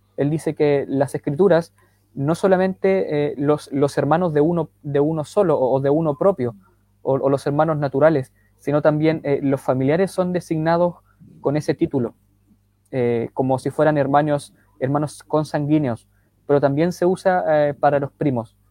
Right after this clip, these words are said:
Aquí Turretín usa el ejemplo de Santiago, de José, de Simón, de Judas, de Abraham, de Lot, que no eran, eh, familia sanguínea, pero sí, eh, eh, eran de la, de la misma sangre, de la misma nacionalidad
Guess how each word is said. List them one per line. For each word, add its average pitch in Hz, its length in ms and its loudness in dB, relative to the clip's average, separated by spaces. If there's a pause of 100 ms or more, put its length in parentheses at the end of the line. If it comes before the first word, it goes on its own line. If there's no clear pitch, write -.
(120)
Aquí 135 220 -4
Turretín 143 460 0
usa 139 360 0
el 127 280 -2
ejemplo 139 580 -2 (300)
de 127 300 0
Santiago, 151 800 2
de 143 120 -4
José, 147 420 -2
de 139 100 -2
Simón, 147 300 -4
de 143 60 -4
Judas, 156 440 2 (260)
de 131 100 0
Abraham, 139 600 4
de 131 100 2
Lot, 151 260 2 (440)
que 139 140 2
no 135 280 2
eran, 185 340 2
eh, 143 280 0 (100)
familia 156 380 2
sanguínea, 170 520 -2
pero 147 220 -2
sí, 170 380 -4 (360)
eh, 123 400 2 (760)
eh, 127 220 -2 (100)
eran 151 260 2
de 147 100 2
la, 139 120 0
de 139 140 -4
la 135 60 2
misma 147 220 -2
sangre, 175 480 0
de 156 120 -4
la 143 80 2
misma 151 200 -2
nacionalidad 139 680 0